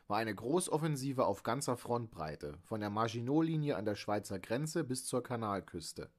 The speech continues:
Die starken Verluste der Alliierten hatten zu einem Übergewicht der deutschen Truppen geführt. Die Franzosen hatten daher so gut wie keine Chance mehr, die Wehrmacht zu stoppen.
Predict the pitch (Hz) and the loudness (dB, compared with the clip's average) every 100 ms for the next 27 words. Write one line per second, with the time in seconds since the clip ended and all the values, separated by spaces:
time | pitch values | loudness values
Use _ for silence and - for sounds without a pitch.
0 | _ - 104 - 120 113 120 117 120 170 | _ -10 -6 2 6 6 4 0 4 4
1 | 190 170 127 98 113 90 127 151 147 139 | 4 4 4 4 2 2 0 0 -2 -2
2 | 139 127 110 120 - 160 170 127 123 147 | -2 -2 0 0 0 2 4 4 2 2
3 | - 101 107 117 - 117 - 120 92 85 | 0 2 2 2 0 -4 -4 -4 -4 -6
4 | - 98 85 - - - 120 - 104 104 | -4 -2 -2 -4 -18 -4 -2 -2 -4 0
5 | 143 165 160 135 123 113 117 117 104 110 | 2 2 2 0 0 2 2 4 0 -2
6 | 135 147 107 120 117 123 117 120 113 - | -2 -2 -2 0 0 0 -2 -2 -2 0
7 | 113 110 98 101 98 98 - 98 - 101 | 0 0 0 0 0 -2 -6 -10 -4 -4
8 | - 67 | -4 -12